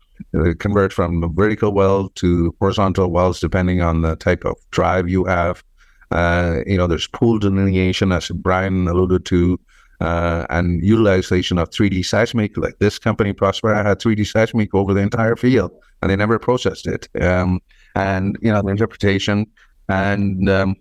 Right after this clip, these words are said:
the horizontal technology, and then the improved recovery, pressure maintenance, and enhanced oil recovery. So we could, uh, with good reservoir management,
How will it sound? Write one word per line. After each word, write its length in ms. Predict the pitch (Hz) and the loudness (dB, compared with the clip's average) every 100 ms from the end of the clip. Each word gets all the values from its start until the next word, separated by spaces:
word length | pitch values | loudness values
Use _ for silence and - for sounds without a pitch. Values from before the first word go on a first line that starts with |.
| _ _ _ _ _ _ _ - - | _ _ _ _ _ _ _ -10 -2
the 100 | 104 | 0
horizontal 420 | 107 107 104 110 | 0 0 -2 -2
technology, 840 | 101 101 101 101 98 101 95 - _ _ | -2 0 0 0 0 0 0 -4 _ _
and 100 | 82 | 0
then 140 | 90 | 2
the 60 | 92 | 2
improved 380 | 98 117 107 92 | 0 2 0 0
recovery, 540 | 90 - 95 98 92 | -2 0 0 0 -2
pressure 340 | 90 101 - 95 | -2 -4 -2 -2
maintenance, 560 | 92 98 90 92 - | 0 0 0 0 -2
and 300 | - 85 82 | -2 -2 0
enhanced 500 | 85 85 104 147 - | -2 0 0 0 0
oil 260 | - 90 82 | 0 0 0
recovery. 520 | 80 - 73 76 78 - _ _ _ | -2 -4 -2 -2 -2 -6 _ _ _
So 200 | - 104 | -2 0
we 220 | 104 147 | 0 -2
could, 440 | - 175 143 - - _ - | 0 2 2 -2 -16 _ 0
uh, 120 | 98 | 0
with 220 | 101 - | 0 -2
good 240 | 113 113 95 | -2 0 0
reservoir 340 | 101 113 107 | 0 2 0
management, 680 | 101 101 104 - 95 104 - | 0 0 -2 0 0 0 -4